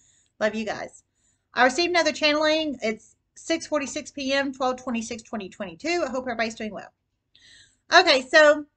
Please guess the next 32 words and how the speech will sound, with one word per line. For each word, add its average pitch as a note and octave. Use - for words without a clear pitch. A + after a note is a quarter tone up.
the D4
channel F#4+
message F#4
I D4
received C#4+
was, A#3
um, F#3+
very, D#4
uh, A#3
I D4
just G#4
wanna D4+
disclaimer C#4+
this D4
before A#3+
I A3+
put A#3
this G#3
out F#3
here, -
okay? G#3
I'm F#4+
spiritual. E4+
I C4+
believe D4
in C4+
God. D#3
Do A3
I G#3
do C4
churches? D#4+
No, G3